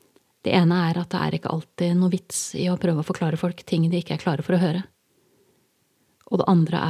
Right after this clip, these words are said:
er at slike øyeblikk mellom hestene er der stadig vekk, men de er veldig langsomme.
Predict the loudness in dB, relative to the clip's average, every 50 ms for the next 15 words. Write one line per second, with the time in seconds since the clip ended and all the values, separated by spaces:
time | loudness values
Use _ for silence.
0 | 0 0 -2 -2 -4 -6 -8 -8 _ _ _ -18 -14 -10 -10 -2 0 2 2 0
1 | 0 _ -6 -6 -4 -4 -4 -6 -6 _ _ _ _ _ _ _ _ _ 4 6
2 | 6 6 4 2 0 0 0 0 2 2 4 2 2 0 -2 -4 -4 -2 -2 0
3 | 0 -2 -2 0 0 0 -2 -2 -2 0 2 2 2 2 0 -4 -8 -14 -20 -20
4 | -20 _ _ _ _ _ _ _ _ _ _ _ _ 4 6 6 6 6 4 4
5 | 2 2 2 2 2 2 2 2 2 2 2 4 4 4 2 0 0 0 0 0
6 | -2